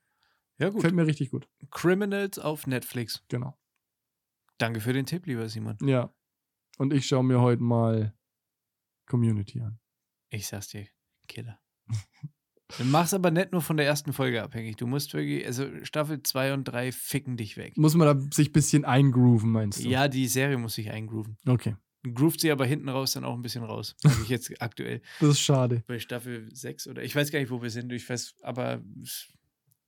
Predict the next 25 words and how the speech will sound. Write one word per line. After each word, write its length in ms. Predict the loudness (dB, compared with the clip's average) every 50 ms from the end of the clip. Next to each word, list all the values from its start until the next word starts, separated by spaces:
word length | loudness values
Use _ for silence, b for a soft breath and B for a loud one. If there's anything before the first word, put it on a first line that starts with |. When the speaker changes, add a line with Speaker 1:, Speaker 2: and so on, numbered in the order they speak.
| _ -6
Speaker 1:
der 100 | -6 -4
Cast 380 | -2 0 0 2 2 0 0 -2
wird 140 | -2 -2 0
dann 120 | -2 -2
am 140 | -4 -6 -6
Ende 180 | -6 -4 -4 -4
ein 60 | -4
bisschen 220 | -6 -6 -8 -8 -8
durcheinander 340 | -8 -8 -8 -8 -8 -8
gewirbelt, 380 | -8 -8 -8 -8 -8 -8 -8 -6
aber 160 | -4 -2 -2 -2
das 160 | -2 -2 -2 -2
ist 160 | -2 -2 0
wurscht. 280 | -2 -2 -2 -4 -8 -12 -12 -12 -16 _ _ _ _ _ -4
Echt 220 | -2 -2 -2 -4 _ _ _ _ _ _ _ -6
geil, 260 | -4 -4 -4 -4 -8 _ _
kann 120 | -16 -14 -14
ich 40 | -12
nur 80 | -14 -16
empfehlen. 280 | -18 -20 -20 -20 -20 _ _ _ _ -14 B B B B B B B B B
Speaker 2:
Gut, 280 | 4 4 4 4 0 -16 _ _ _ 2
guck 160 | 4 6 8
ich 80 | 8 8
mir 160 | 6 6 6
an. 240 | 4 4 4 2